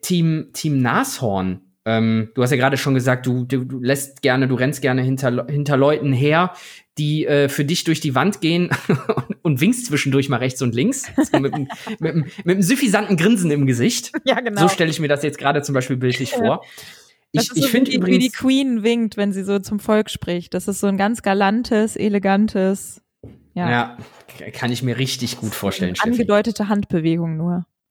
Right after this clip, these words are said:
Speaker 2: Ja.
Speaker 1: Da sehe ich dich. <laughs> Ähm, ich find übrigens bei, bei der ganzen Diskussion um Team Nashorn, denen wird ja auch immer gerne mal unterstellt,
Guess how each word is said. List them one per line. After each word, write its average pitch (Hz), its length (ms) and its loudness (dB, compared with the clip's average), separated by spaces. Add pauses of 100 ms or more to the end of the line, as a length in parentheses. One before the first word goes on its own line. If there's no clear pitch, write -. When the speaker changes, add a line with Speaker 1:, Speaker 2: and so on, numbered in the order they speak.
(440)
Speaker 2:
Ja. 180 140 -4
Speaker 1:
Da 117 160 2
sehe 110 200 0
ich - 160 -4
dich. - 400 -6
<laughs> - 40 4 (2500)
Ähm, 135 420 2
ich 139 160 0
find 226 160 2
übrigens 160 400 0
bei, 131 280 4
bei 127 180 0
der 120 80 2
ganzen 127 340 0
Diskussion 131 580 0
um 131 180 -2
Team 123 220 -2
Nashorn, 127 520 2
denen 127 240 2
wird 160 160 0
ja 151 80 2
auch - 140 -2
immer 143 220 0
gerne 131 320 0
mal 139 220 0
unterstellt, 131 920 -2